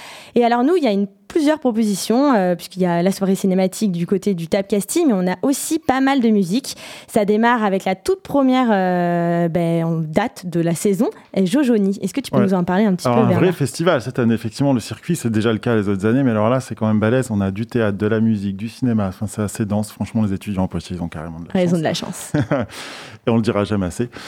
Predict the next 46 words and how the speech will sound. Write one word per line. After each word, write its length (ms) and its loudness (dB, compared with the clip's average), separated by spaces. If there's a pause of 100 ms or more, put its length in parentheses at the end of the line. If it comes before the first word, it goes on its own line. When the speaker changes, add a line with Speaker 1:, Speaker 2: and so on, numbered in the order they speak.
(240)
Speaker 2:
Et, 160 4
euh, 140 4
oui, 140 0
on 80 0
commence 340 -2
avec 160 2
Jojoni. 380 2
Donc 180 0
là, 80 0
pour 160 -2
le 60 2
coup, 140 -4
on 100 2
est 40 2
dans 140 0
une 140 0
proposition 560 -2
qui 100 -10
prend 180 -4
complètement 520 -2
à 40 0
contre-pied, 800 -4
euh, 160 0
tout, 280 -10
tout, 240 -10
tout, 160 -20
toute 260 -14
l'image 360 0
qu'on 140 -2
peut 120 0
avoir 240 2
des 80 2
musiques 240 -2
actuelles. 360 -2
En 80 2
l'occurrence, 460 -2
c'est 240 -4
un 80 -2
trio 360 -2 (580)
qui 140 0
est 40 4
mené 240 4
par, 240 0
euh, 560 2
le 140 2
musicien 760 0